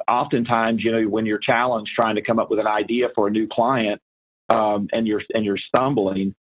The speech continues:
you know, you bring somebody into the room that doesn't really have a vested interest in it from a monetary standpoint. Uh, and that some, that person may come up with the most brilliant idea that you've ever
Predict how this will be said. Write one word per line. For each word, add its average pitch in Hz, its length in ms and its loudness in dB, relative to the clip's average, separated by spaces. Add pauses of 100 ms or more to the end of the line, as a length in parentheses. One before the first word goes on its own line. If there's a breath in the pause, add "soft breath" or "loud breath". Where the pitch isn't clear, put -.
you 117 120 0
know, 120 80 2
you 127 120 0
bring 143 280 0
somebody 117 320 0
into 117 200 -2
the 104 120 0
room 113 480 0
that 101 100 0
doesn't 123 260 0
really 110 220 0
have 107 160 0
a 101 60 -4
vested 110 400 -2
interest 117 420 -2
in 101 160 0
it - 180 -2
from 104 140 0
a 95 60 0
monetary 104 520 0
standpoint. 104 640 0 (440)
Uh, 104 260 2
and 113 140 0
that 127 280 0
some, 117 260 0
that 131 220 0 (200)
person 113 340 0
may 117 180 0
come 123 220 0
up 120 160 0
with 117 160 0
the 117 60 0
most 110 260 0
brilliant 123 340 0
idea 110 360 0
that 107 140 0
you've 110 140 -2
ever 113 180 2